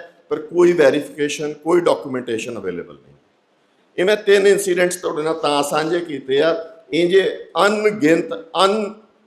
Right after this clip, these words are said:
unaccounted for, ਅਹ, ਹੈਗੇ ਆ, ਠੀਕ ਹੈ ਜੀ। ਇਹਦਾ ਮੁੱਖ ਕਾਰਨ ਇਹ ਆ ਕਿ ਇੱਕ ਤਾਂ lack of fear ਹੈਗਾ ਕਿ ਵੈਰੀਫਿਕੇਸ਼ਨ ਹੋ ਵੀ ਜਾਵੇ ਤਾਂ ਇੱਕ ਬੜੀ ਫੇਕ ਜਿਹੀ ਵੈਰੀਫਿਕੇਸ਼ਨ ਹੁੰਦੀ ਹੈ।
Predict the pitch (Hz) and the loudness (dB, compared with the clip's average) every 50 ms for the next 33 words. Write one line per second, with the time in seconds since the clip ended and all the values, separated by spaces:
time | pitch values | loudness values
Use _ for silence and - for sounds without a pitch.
0 | _ _ _ _ _ _ _ _ _ _ - 143 151 143 160 156 156 156 151 180 | _ _ _ _ _ _ _ _ _ _ -8 -8 -6 0 0 2 2 2 0 -2
1 | 180 165 151 156 151 156 139 - - - - - - 117 110 - - _ - - | -2 -2 0 0 0 0 0 -2 -6 -10 -16 -12 -10 -10 -10 -10 -12 _ -6 -4
2 | 107 107 127 127 107 110 110 104 - - - - - - - _ _ _ _ _ | -2 0 0 0 2 2 2 2 2 0 -4 -8 -12 -18 -20 _ _ _ _ _
3 | _ - - - 127 123 127 165 170 165 165 - - _ _ _ _ _ _ _ | _ -20 -10 -8 -8 -6 -4 -4 -6 -6 -8 -12 -16 _ _ _ _ _ _ _
4 | _ _ _ _ _ _ 165 185 196 214 233 226 190 156 175 - - - - - | _ _ _ _ _ _ 4 6 6 6 6 4 2 2 2 0 0 -2 -4 0
5 | 202 185 175 175 180 190 190 185 185 180 170 147 151 160 - - - - - - | 4 6 6 6 4 2 2 2 4 4 6 6 6 4 2 0 -6 -12 -18 -20
6 | _ _ _ _ _ _ _ _ _ 156 160 165 - - - - 180 185 180 175 | _ _ _ _ _ _ _ _ _ -10 -10 -10 -10 -8 -2 2 4 4 4 4
7 | - - - - - 101 101 123 123 131 135 131 - 180 165 170 - - - 170 | 0 -4 -10 -14 -8 0 4 6 6 6 6 4 2 2 2 0 -4 -10 -10 -2
8 | 185 190 208 196 180 165 135 139 131 139 143 - 160 151 143 139 135 139 160 - | 2 4 4 4 4 2 2 2 2 2 0 -2 -6 -2 2 4 4 4 2 -2
9 | - - 156 143 147 175 165 160 139 123 123 127 135 135 156 165 160 170 156 139 | -6 -6 -6 -4 -4 -4 -6 -4 -2 0 2 2 4 4 2 4 4 6 6 6
10 | 135 143 147 143 147 - - - - _ _ _ _ _ _ _ _ _ _ _ | 6 6 4 2 0 -4 -10 -18 -20 _ _ _ _ _ _ _ _ _ _ _
11 | 160 170 170 170 175 202 - - - 147 151 208 214 - - - 175 165 175 180 | 0 2 2 0 -2 -6 -10 -4 -2 0 0 0 -4 -8 -10 -2 2 4 6 6
12 | 185 180 185 208 196 185 170 156 151 - - - 123 117 - 139 127 131 123 98 | 4 4 0 0 4 4 4 4 2 -2 -6 -6 -6 -6 -6 -6 -8 -8 -8 -10
13 | 85 71 73 69 69 | -12 -14 -16 -18 -20